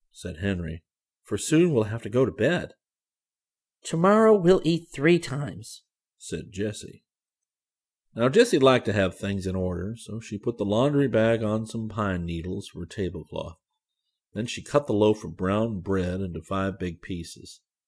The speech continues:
The cheese was cut into four. "Dogs don't like cheese," remarked Benny.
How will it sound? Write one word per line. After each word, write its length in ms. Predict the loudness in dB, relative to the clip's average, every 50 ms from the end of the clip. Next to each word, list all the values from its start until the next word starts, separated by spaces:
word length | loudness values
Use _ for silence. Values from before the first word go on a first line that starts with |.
| _ _ _ _ _ _ _
The 80 | -14
cheese 480 | -10 -4 -2 -2 0 0 -2 -6 -8 -12
was 120 | -14 -14
cut 180 | -10 -10 -10 -10
into 160 | -10 -12 -14
four. 480 | -14 -10 -6 -4 -4 -4 -4 -6 -8 -12 _ _ _ _ _ _ _ _ _ _ _ _ _ _ _ _ _ _ _ _ _ _ _
"Dogs 340 | -2 2 2 2 2 4 4
don't 240 | 4 4 4 4 4
like 280 | 4 4 4 4 0
cheese," 600 | -4 -2 0 0 2 2 2 0 0 -4 -8 -14 _ _ _ _ _ _ _ _ _ _
remarked 520 | -8 -6 -4 -4 -4 -4 -6 -10 _ -10
Benny. 400 | -8 -6 -6 -6 -8 -12 -16 -20